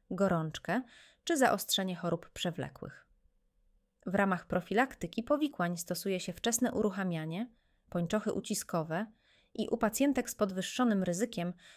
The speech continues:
farmakologiczną profilaktykę przeciwzakrzepową. Rutynowe przygotowanie jelit nie jest zazwyczaj wymagane. Ważne.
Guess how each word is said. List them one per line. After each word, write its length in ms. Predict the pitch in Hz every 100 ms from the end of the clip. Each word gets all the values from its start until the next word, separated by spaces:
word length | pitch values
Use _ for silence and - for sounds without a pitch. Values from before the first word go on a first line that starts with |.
| _
farmakologiczną 880 | - 302 311 277 226 202 254 254 226
profilaktykę 720 | - 196 185 170 - 202 190
przeciwzakrzepową. 1080 | - 233 220 190 175 - 175 160 151 147 165 - _ - - - -
Rutynowe 500 | 202 208 214 220 208
przygotowanie 680 | - 190 180 180 180 170
jelit 380 | 220 247 196 - -
nie 300 | 196 240 311
jest 180 | 233
zazwyczaj 500 | 180 180 165 170 180
wymagane. 640 | 175 170 160 156 147 151 - - - _ _ _ _ _ _ _ _ -
Ważne. 560 | 180 190 160 - -